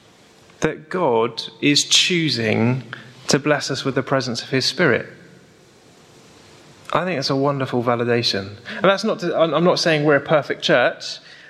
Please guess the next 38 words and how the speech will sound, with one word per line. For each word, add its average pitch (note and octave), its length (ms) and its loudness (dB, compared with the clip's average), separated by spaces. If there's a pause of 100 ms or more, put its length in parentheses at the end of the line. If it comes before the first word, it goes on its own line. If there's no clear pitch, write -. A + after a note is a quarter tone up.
(100)
Um, D3+ 420 -2 (200)
the D3 100 2
whole E3+ 180 4
point F#3+ 300 0
of C3 240 -6
needing D#3 340 4
his B2+ 160 0
Spirit C3+ 340 2
is C3+ 120 -2
that C#3 120 2
we're C3+ 100 4
not D3 200 2
a C3+ 40 0
perfect A#2+ 380 -4
church, A2+ 300 0
and A#2 80 -2
we B2+ 100 0
need C3 180 2
his, - 320 -2
his B2+ 200 2
Spirit C3 340 2
to C3 100 -6
make B2 220 0
us A#2 160 0
more B2+ 220 2
and B2 100 0
more C3+ 320 4
into A#2+ 260 0
what B2+ 180 2
he's A#2+ 120 0
calling C3+ 340 2
us A2+ 160 -2
to A#2 100 -4
be. A#2+ 480 0 (1200)
But - 180 -4
he G3+ 240 -4
is F#3+ 120 0
choosing B2+ 960 2